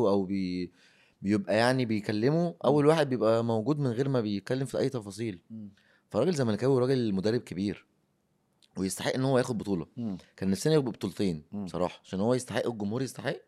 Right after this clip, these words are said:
Speaker 1: واحنا برضو اللعيبه طبعًا تستحق بطوله زي دي، وكانت هتساعد النادي شويه في الجزء ال-،
Speaker 2: مم.
Speaker 1: جزء الفلوس يعني.
Speaker 2: مم.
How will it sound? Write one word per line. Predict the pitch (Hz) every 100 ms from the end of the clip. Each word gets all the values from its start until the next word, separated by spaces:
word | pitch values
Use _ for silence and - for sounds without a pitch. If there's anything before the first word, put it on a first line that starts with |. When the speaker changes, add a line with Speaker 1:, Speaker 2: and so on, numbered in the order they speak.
| _ _ _ _ _ _ -
Speaker 1:
واحنا | 147 175
برضو | 165 175
اللعيبه | 160 180
طبعًا | 175 165 165
تستحق | 143 - 107 117
بطوله | - 127
زي | 113 101
دي، | 139 - _ _ _ _
وكانت | - 107
هتساعد | 110 - 170 190
النادي | 147 147 170
شويه | - 156 151
في |
الجزء | 113 98 135 -
ال-، | 92 87 85 85 - - - - -
Speaker 2:
مم. | 95 - _ _ _ -
Speaker 1:
جزء | 120 107
الفلوس | 98 98 85 -
يعني. | 65 -
Speaker 2:
مم. | 95 80